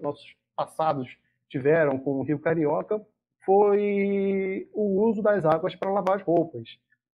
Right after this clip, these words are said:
É, então, lembrando uma diferença aqui da onde vai ser captado a água pra isso.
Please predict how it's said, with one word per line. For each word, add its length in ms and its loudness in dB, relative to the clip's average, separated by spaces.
É, 340 2
então, 280 0
lembrando 500 2
uma 420 -4
diferença 720 2
aqui 360 -2
da 320 0
onde 280 2
vai 200 0
ser 500 -2
captado 640 0
a 260 -2
água 300 -2
pra 180 0
isso. 320 -6